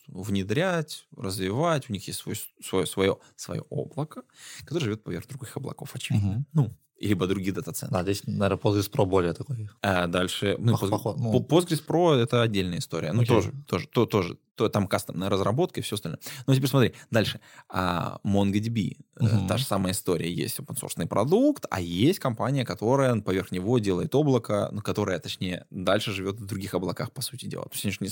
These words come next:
Speaker 1: не свои собственные мощности имеют.
Speaker 2: Да.
Speaker 1: Да. И вот такого типа провайдеры, э, такого типа облака будут тоже появляться.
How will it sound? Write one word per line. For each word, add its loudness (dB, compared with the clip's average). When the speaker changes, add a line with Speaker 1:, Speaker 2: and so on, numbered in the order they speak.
Speaker 1:
не 0
свои 4
собственные -6
мощности -10
имеют. -8
Speaker 2:
Да. -2
Speaker 1:
Да. -4
И 4
вот 4
такого 4
типа -4
провайдеры, 0
э, -10
такого -2
типа -4
облака 0
будут -4
тоже -6
появляться. -6